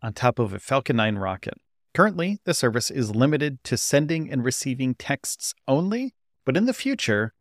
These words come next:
they want to do phone calls and send data too. Now, the Starlink network, with approximately five thousand three hundred and eleven low Earth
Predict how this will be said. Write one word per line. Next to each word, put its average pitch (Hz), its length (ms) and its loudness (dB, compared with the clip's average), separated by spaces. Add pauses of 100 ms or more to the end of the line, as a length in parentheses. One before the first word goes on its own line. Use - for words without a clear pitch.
(240)
they 117 100 -2
want 113 200 0
to 127 60 2
do 113 200 0
phone 110 260 0
calls 104 600 -2
and 104 240 -2
send 101 320 -4
data 92 320 -4
too. 90 440 -8 (460)
Now, 110 80 -8
the 104 80 -10
Starlink 156 440 2
network, 123 460 -2 (100)
with 131 200 0
approximately 131 760 -2 (220)
five 226 280 0
thousand 170 500 -2
three - 240 -4
hundred 147 340 0
and 127 140 2
eleven 113 560 2
low 120 240 2
Earth 123 260 0